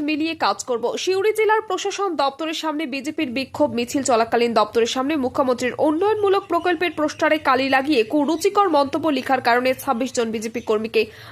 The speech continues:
গ্রেপ্তার করল পুলিশ। বছর ঘুরলেই বিধানসভা নির্বাচন, এর আগেই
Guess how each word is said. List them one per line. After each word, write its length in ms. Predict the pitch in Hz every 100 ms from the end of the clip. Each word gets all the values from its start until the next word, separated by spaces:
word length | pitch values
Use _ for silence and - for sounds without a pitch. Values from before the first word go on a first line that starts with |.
| -
গ্রেপ্তার 420 | 247 262 269 226
করল 260 | 220 208 220
পুলিশ। 440 | 220 190 - - - - _ _ _ _ _ - - _ _ _ _ _ _ _ _ - - -
বছর 360 | 311 320 480 392
ঘুরলেই 380 | 415 427 508
বিধানসভা 600 | 440 403 381 440 427 453 466
নির্বাচন, 540 | 392 392 427 330 220 -
এর 160 | 320 -
আগেই 340 | 294 302 359